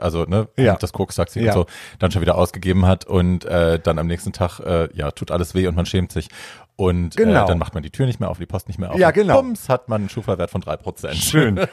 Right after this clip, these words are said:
Speaker 2: Die Post nehmen wir auf. Ich hatte wirklich also stapelweise
Speaker 1: Ja.
Speaker 2: ungeöffnete Briefe. Weil diese,
Speaker 1: Gelbe.
Speaker 2: diese, ja, gelbe auch tatsächlich. Und diese, das ist für mich jetzt mittlerweile völlig undenkbar, diese Angst vor Post, das war
Speaker 1: Mhm.
Speaker 2: früher ganz schlimm.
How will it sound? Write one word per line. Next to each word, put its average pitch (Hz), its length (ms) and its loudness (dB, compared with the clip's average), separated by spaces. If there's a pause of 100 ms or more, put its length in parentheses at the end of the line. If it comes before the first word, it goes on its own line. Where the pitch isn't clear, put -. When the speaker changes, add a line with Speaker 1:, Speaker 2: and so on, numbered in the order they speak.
(260)
Speaker 2:
Die 139 80 -6
Post 156 360 2
nehmen 175 140 0
wir 156 80 2
auf. 147 200 0
Ich 123 140 -4
hatte 135 280 -2
wirklich 127 260 -4
also 117 140 0
stapelweise 104 1000 2
Speaker 1:
Ja. 95 140 2
Speaker 2:
ungeöffnete 104 440 -4
Briefe. 107 380 -6
Weil 120 240 0
diese, - 120 0
Speaker 1:
Gelbe. 82 200 2
Speaker 2:
diese, 107 160 -2 (220)
ja, 113 180 2
gelbe 127 520 2
auch 135 200 2
tatsächlich. 131 600 -4 (340)
Und 120 180 0
diese, 123 340 -2
das 123 220 -4
ist 113 80 -14
für - 140 -4
mich 131 160 0
jetzt 131 160 -2
mittlerweile 117 460 2
völlig - 420 -2 (800)
undenkbar, 143 760 2 (180)
diese 113 280 -2
Angst 139 260 -2
vor - 180 -8
Post, - 320 -4
das - 140 -2
war 117 100 6
Speaker 1:
Mhm. 113 40 4
Speaker 2:
früher 127 260 2
ganz 131 420 0
schlimm. 156 220 2